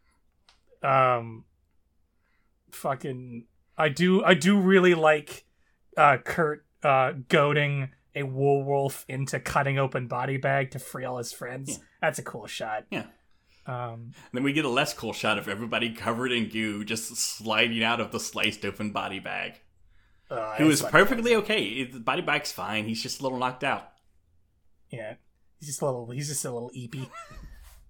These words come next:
Speaker 1: Um, fucking, fucking Captain Britain shows up. I guess he's sobered up enough to show up.
Speaker 2: Mm.
Speaker 1: Uh, I love that he's just f-, standing on the air.
Speaker 2: Yeah.
Speaker 1: Like, he's not flying. He's just literally, like, no-clipped.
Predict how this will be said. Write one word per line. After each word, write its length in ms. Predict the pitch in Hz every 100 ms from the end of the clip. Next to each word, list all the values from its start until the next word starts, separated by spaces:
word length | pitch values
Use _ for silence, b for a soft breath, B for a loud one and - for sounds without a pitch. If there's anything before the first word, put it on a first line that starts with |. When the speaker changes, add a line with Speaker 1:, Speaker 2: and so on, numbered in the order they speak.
| - -
Speaker 1:
Um, 600 | 143 147 143 135 127 123 - -
fucking, 720 | - - - 190 156 135 - b b b b
fucking 340 | - 185 180
Captain 320 | - 175 185 143
Britain 280 | 147 151
shows 320 | 151 175 156 147
up. 100 | 143
I 60 |
guess 300 | 131 139 -
he's 120 | 147
sobered 380 | - 151 139 131
up 160 | 131 170
enough 260 | 143 143
to 80 | -
show 300 | 131 139 123
up. 200 | 127 127
Speaker 2:
Mm. 260 | 147 110 - b b -
Speaker 1:
Uh, 180 | 160 160
I 120 | 180
love 300 | 196 202 262
that 100 | 330
he's 160 | 285 233
just 140 | 247 226
f-, 200 | - -
standing 840 | - - - - - 156 180 208 190
on 260 | 165 170
the 240 | 165 165 -
air. 380 | - 123 147 175
Speaker 2:
Yeah. 180 | 180 b b -
Speaker 1:
Like, 140 | 180
he's 140 | 196
not 280 | 185 240 247
flying. 580 | - 208 190 185 165 147
He's 260 | 135 160 147
just 200 | 185 -
literally, 400 | 156 175 180 175
like, 240 | 165 151 151
no-clipped. 760 | 139 139 139 - 113 - -